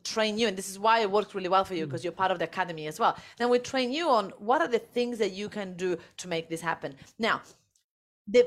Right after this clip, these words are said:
Speaker 1: the virtual assistant, like you said, has got the structure because we taught them that. And so they can, they can sort of lead you in it. But a lot of other businesses that have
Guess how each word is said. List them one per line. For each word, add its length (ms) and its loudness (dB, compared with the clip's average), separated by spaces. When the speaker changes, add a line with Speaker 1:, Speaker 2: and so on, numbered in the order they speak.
Speaker 1:
the 100 4
virtual 320 4
assistant, 460 -4
like 240 0
you 60 -4
said, 340 0
has 160 -8
got 340 2
the 80 -6
structure 600 -2
because 280 -6
we 120 -6
taught 340 0
them 200 -4
that. 280 -4
And 100 -2
so 120 0
they 100 2
can, 420 -4
they 160 0
can 260 -6
sort 200 2
of 120 2
lead 460 -6
you 200 -6
in 200 -8
it. 180 -16
But 160 4
a 60 2
lot 140 4
of 60 6
other 200 6
businesses 800 -4
that 220 0
have 320 2